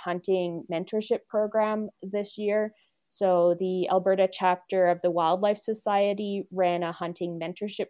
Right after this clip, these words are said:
program where they helped students get, um, all of the certifications that they needed to be able to hunt. Um, so making sure they got hunter's education, and,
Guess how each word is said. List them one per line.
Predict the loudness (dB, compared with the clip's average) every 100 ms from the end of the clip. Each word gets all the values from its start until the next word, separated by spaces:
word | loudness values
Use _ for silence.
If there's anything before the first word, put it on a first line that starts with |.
| -2
program | -2 0 0 0 -4 _ _ _
where | -4 2
they | 2
helped | 2 0 -2
students | -2 0 0 -2 -6 -10 -2
get, | 0 0 -2 -16 -14 -10
um, | -8 -8 -10 -6
all | -2 0 0
of | -2
the | -4
certifications | -4 -6 -8 -12 -2 -2 0 -6 -4
that | -2
they | -2 -2
needed | -4 -2 0 -2 -8
to | -4
be | 0
able | 0 0
to | -4
hunt. | -4 -6 -6 -14 _ _ _ _ -6
Um, | -4 -4 -6
so | -8
making | -8 -6 -4
sure | -2
they | 0
got | -2 -4
hunter's | -6 -6 -4
education, | -4 -6 -10 -8 -8 -6 -6 -6 -8 -8
and, | -10 -12